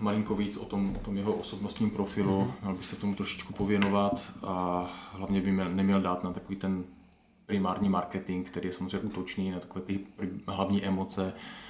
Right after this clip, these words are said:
Speaker 1: spojené s tím, že ten člověk jako jediný je schopný vybudovat takovouhle síť a je natolik etablovaný, že už jenom to jmé-, jeho jméno přitáhne obrovský trh, jo.
Speaker 2: Mhm.
Speaker 1: A to jsou takové ty hlavní vápníčky, kdy mám pocit, že jsem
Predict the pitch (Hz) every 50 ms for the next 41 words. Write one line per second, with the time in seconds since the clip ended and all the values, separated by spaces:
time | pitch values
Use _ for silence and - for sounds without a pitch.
0 | - - - - - - - - 202 - 95 - - - 101 95 95 95 95 95
1 | 92 - - 87 92 92 - 95 92 - - 101 101 104 101 107 101 98 98 98
2 | 95 92 98 101 95 - - - 101 - 104 95 92 95 95 101 101 95 98 95
3 | - 98 92 - 95 92 95 92 90 - - 87 87 90 87 87 - - 98 92
4 | - - 104 98 98 98 - - 98 101 - - 92 - 98 87 95 95 92 95
5 | 90 95 92 85 98 - - - - 101 98 98 98 104 104 101 95 92 92 92
6 | 92 101 98 95 101 98 95 90 92 95 98 92 - - - 95 - 90 90 90
7 | 90 92 90 92 92 87 90 90 - - - - - - - - - - - -
8 | - 90 90 - - - - - - - - - 120 101 95 123 131 143 - -
9 | 104 98 - 101 - - 95 98 98 - 101 95 - 98 95 98 98 104 104 98
10 | 104 101 95 - - 101 95 95 - - 98 95 90 95 92 92 - 101 95 92
11 | 90 95 98 - - 104 95 92 92 92 - 98 95